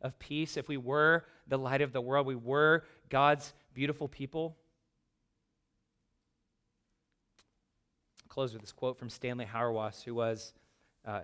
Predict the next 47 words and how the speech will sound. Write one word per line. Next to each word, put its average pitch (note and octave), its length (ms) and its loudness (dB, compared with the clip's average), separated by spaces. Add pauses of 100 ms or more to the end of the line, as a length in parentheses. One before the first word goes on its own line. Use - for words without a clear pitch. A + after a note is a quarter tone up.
is A#2+ 340 -2
an A#2 120 -10
author. A#2 380 -8
He A2+ 120 -10
wrote A2+ 200 -2
a - 20 -16
great A2 240 -10
book A2+ 180 -8
on G#2 120 -6
peacemaking. A2 500 -14
He G#2+ 80 -12
says, A#2 260 -6
"Peacemaking C#3+ 580 -6
is A#2+ 120 -8
an B2 120 -12
act B2+ 300 0
of C3 60 -8
imagination A#2 800 -8 (760)
built C#3 240 0
on A#2+ 220 -6
long C#3 400 -4 (280)
habits B2+ 600 0 (260)
of B2 120 -10
the B2 80 -2
resolution B2 600 -6
of G#2+ 100 -12
differences. G#2 680 -16 (560)
The D3+ 80 0
great E3 240 4
problem F#3 400 8
in D#3+ 80 0
the D3+ 60 0
world E3+ 260 6
is D3 100 -4
that D#3 100 4
our D3+ 100 8
imagination D#3 680 2
has C#3 120 -6
been C#3+ 180 -4
stilled, D#3+ 460 -4 (580)
since G3+ 280 -2
it F#3+ 80 4
is D#3+ 140 0
not F3+ 240 10
made F#3 160 6
a E3+ 60 6
practice F#3 800 0